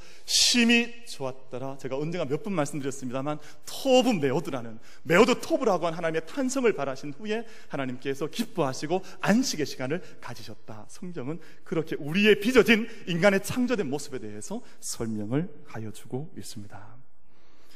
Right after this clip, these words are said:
하나님께서 얼마나 좋으셨던지 표현할 수 없을 만큼, 형용할 수 없을 만큼 빚어진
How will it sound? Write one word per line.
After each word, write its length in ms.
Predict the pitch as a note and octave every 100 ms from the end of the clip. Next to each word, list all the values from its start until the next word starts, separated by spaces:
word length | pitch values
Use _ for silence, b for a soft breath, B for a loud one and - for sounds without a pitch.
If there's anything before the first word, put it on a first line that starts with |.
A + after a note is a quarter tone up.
| b b b
하나님께서 560 | E3+ F#3 F#3 G3+ F#3+
얼마나 280 | E3+ E3 F#3
좋으셨던지 600 | F3 D3+ D3+ - C#3+ C#3+
표현할 420 | D3 - A#3+ A3+
수 140 | G3+ E3
없을 240 | - D3+
만큼, 580 | C#3+ B2+ C3 - F3+ F3 B B B
형용할 380 | - C#4 B3 F#3+
수 120 | -
없을 240 | - D3+
만큼 640 | C3+ A2+ G#2+ - - G#2+ - b b b -
빚어진 540 | A#3+ B3+ A#3+ A#3+ G#3+